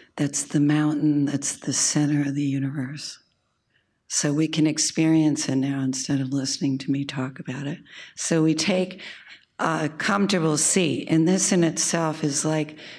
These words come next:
mountain posture. We are taking our place in the center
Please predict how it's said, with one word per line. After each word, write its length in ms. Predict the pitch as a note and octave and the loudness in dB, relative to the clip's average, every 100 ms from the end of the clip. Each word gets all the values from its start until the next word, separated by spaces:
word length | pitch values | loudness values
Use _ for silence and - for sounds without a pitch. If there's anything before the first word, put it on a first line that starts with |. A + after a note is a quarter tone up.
| - | 0
mountain 680 | D#3+ D#3 D3 D#3 - D3 C#3+ | 2 4 2 2 2 2 2
posture. 960 | - C3+ C3 C3 - - B2+ A#2 - _ _ _ _ _ _ _ _ _ _ _ _ - | -2 -2 -2 -4 -8 -6 -8 -8 -16 _ _ _ _ _ _ _ _ _ _ _ _ 0
We 160 | E3 D#3 | 2 2
are 100 | C#3+ | 0
taking 1000 | D#3 - E3 E3 E3+ E3+ F3 F3 F3 - - _ _ - | -2 0 2 0 2 2 4 2 0 -8 -20 _ _ -2
our 460 | D3 D3 D3 D#3 - _ _ | 0 0 -2 -6 -18 _ _
place 840 | - D#3 D3 B2 - - - - _ _ _ _ _ _ _ _ _ _ _ _ _ _ _ - | -6 -2 0 -2 -4 -6 -6 -8 _ _ _ _ _ _ _ _ _ _ _ _ _ _ _ -2
in 120 | D#3 | 2
the 120 | D3 C#3+ | 2 2
center 880 | - - D#3+ D#3 D#3 E3 D#3 F#3 | 0 0 2 0 -2 -4 -6 -8